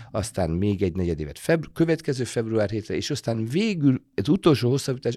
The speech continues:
a már újabb május hét. Tehát összességében, de a törvény előírja, hogy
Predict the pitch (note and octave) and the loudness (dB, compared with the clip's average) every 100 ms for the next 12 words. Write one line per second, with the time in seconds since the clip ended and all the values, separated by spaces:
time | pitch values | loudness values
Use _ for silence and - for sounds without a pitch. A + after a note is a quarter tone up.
0 | - - - A#2 A#2+ - _ _ _ _ | -2 -2 -2 -4 -4 -4 _ _ _ _
1 | - F3+ E3 A#2+ A2+ G2 F2+ - - - | 0 6 8 8 6 4 2 -4 -8 -12
2 | - E2 - G#3 - G#2 - D3+ D3 C3 | -14 -14 -2 -2 0 -2 -2 0 0 0
3 | B2 - - - - - - _ - D#3 | -2 -4 -20 -20 -20 -20 -20 _ 0 0
4 | - E3 B3 F#3+ D#3+ D#3+ E3 E3 D#3+ D3 | 0 -4 -4 -2 0 2 4 4 2 0